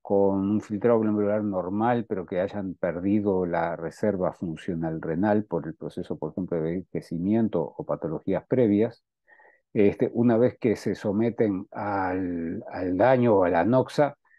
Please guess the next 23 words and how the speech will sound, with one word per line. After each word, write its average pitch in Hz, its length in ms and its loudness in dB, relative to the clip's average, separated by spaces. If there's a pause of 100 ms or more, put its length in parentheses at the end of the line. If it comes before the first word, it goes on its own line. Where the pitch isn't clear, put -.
(140)
van 107 220 2
a, 104 100 2
eh, 92 380 -2
evolucionar 95 580 -2
una 104 200 0
etapa 104 640 0
de 98 280 -4
daño 107 360 2
renal 95 360 -2
subclínico, 127 960 0
en 101 80 -6
el 80 100 -10
cual 95 420 2
no 95 140 0
se - 160 -6
va 90 180 0
a 90 40 -2
hacer 95 360 -2
diagnóstico 90 600 -2
a 90 80 0
través 90 240 -2
de 104 80 -6
los 82 160 -4